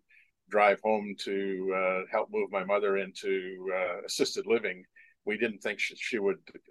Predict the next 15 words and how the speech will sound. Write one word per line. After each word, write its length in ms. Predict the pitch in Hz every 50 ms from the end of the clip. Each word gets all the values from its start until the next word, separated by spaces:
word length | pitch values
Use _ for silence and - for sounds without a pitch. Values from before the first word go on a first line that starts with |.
| 113
uh, 220 | 101 98 95 92 90 90 90 -
get 120 | 113 101
an 100 | 98 95
apartment 420 | 95 - - 113 110 - 95 101 90
that 200 | 104 98 - -
quickly, 400 | - 139 127 - 101 95 92 - - -
and 280 | 95 101 101 98 98 - -
<laughs> 60 | _
so 220 | - - - 117 107
when 160 | 104 101 101
one 180 | 107 104 101 95 -
came 180 | - 101 98 101
up, 160 | 101 101 - _ _ _ -
we 140 | 104 101 95
had 180 | 95 98 95